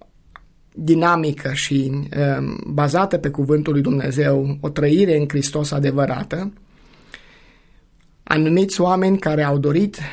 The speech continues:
să trăiască la cote spirituale mai înalte au înțeles că singura lor opțiune pentru a ajunge la aceste nivele dorite de ei este să se retragă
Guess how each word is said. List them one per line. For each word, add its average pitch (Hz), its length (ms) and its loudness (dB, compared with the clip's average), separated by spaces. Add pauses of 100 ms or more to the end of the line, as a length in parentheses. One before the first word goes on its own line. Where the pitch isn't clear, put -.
(120)
să - 180 -4
trăiască 151 920 -2 (240)
la 147 220 -4
cote 202 260 -2
spirituale 151 560 0
mai 135 260 0
înalte 127 460 -4
au 170 480 -2 (1400)
înțeles 180 480 2
că - 120 -4
singura 196 460 2
lor 175 180 4
opțiune 165 560 0
pentru 147 680 -2 (200)
a 143 220 0
ajunge 143 480 2 (400)
la 131 200 -4
aceste 147 380 -4
nivele 139 400 0
dorite 147 360 0
de 135 120 -2
ei 135 320 0
este 139 180 -6
să 139 120 -6
se 143 140 -8
retragă 135 680 -4